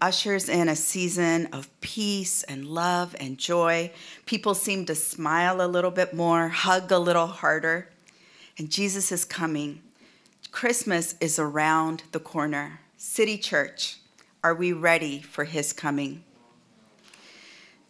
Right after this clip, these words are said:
John one, nine through eleven tells us, "The true light, which enlightens everyone, was coming into the world.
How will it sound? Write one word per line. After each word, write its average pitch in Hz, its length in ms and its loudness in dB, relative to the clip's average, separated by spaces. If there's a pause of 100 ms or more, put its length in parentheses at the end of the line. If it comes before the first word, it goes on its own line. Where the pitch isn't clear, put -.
(280)
John 226 480 6
one, 180 400 4
nine 170 280 2
through 180 280 -2
eleven 151 400 0
tells 147 340 0
us, 147 340 -2 (380)
"The 170 80 2
true 262 540 4
light, 156 400 0 (120)
which 160 220 -6
enlightens 170 640 0
everyone, 156 760 0
was 156 180 -4
coming 175 420 -2
into 196 320 -2
the 180 140 -2
world. 160 540 2